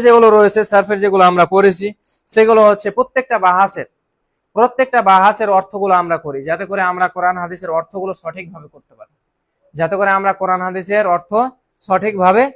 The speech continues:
করতে পারি। কারণ কোরআন হাদিসের অর্থ করতে গেলে একটা মেন ভূমিকা বা গুরুত্বপূর্ণ ভূমিকা পালন করে এই সার্ফ। যদি আমাদের সার্ফ জানা না থাকে,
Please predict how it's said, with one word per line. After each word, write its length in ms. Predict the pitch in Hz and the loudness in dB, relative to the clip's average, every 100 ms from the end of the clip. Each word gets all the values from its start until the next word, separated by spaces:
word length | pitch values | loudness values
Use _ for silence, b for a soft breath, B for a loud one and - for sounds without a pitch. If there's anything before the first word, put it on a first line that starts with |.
| _ | _
করতে 220 | 202 202 160 | -6 -6 -8
পারি। 160 | 135 120 _ _ _ | -8 -10 _ _ _
কারণ 260 | 190 220 233 233 | -2 0 0 -2
কোরআন 220 | 220 226 233 | -4 -2 -2
হাদিসের 300 | 233 233 226 | -6 -6 -2
অর্থ 140 | 208 226 208 | -2 -4 -8
করতে 180 | 220 220 202 | -8 -6 -4
গেলে 160 | 196 233 - _ _ - | -2 -4 -8 _ _ -6
একটা 340 | 190 - 190 185 180 175 196 | -6 0 2 4 2 -2 -4
মেন 160 | 247 240 202 | -4 -4 -6
ভূমিকা 400 | 214 214 208 202 214 196 | -6 -2 2 4 2 2
বা 100 | 180 175 180 | 0 2 0
গুরুত্বপূর্ণ 540 | 233 240 220 220 208 196 | -2 -2 -4 -4 -6 -8
ভূমিকা 300 | 175 190 190 175 | -8 -10 -6 -2
পালন 180 | 170 175 175 | -2 -4 -4
করে 160 | 175 202 180 | -4 -4 -8
এই 80 | - | -8
সার্ফ। 200 | 175 151 _ _ _ _ _ | -8 -10 _ _ _ _ _
যদি 160 | 175 190 190 | -6 -2 -2
আমাদের 220 | 202 196 185 | -2 -6 -4
সার্ফ 200 | 208 196 180 | -4 -4 -4
জানা 180 | 185 180 | -4 -4
না 60 | 165 160 | -6 -6
থাকে, 200 | 156 | -10